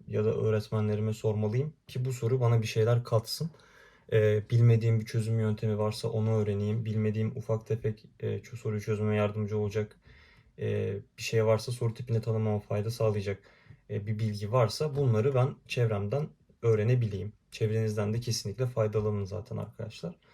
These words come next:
Dedikten sonra sayılar hakkında söylemek istediklerim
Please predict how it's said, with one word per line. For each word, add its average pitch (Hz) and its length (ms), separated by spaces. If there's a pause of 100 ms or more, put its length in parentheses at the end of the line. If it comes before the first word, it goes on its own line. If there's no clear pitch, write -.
(580)
Dedikten 165 360
sonra 160 420
sayılar 139 360
hakkında 135 260
söylemek 131 400
istediklerim 127 640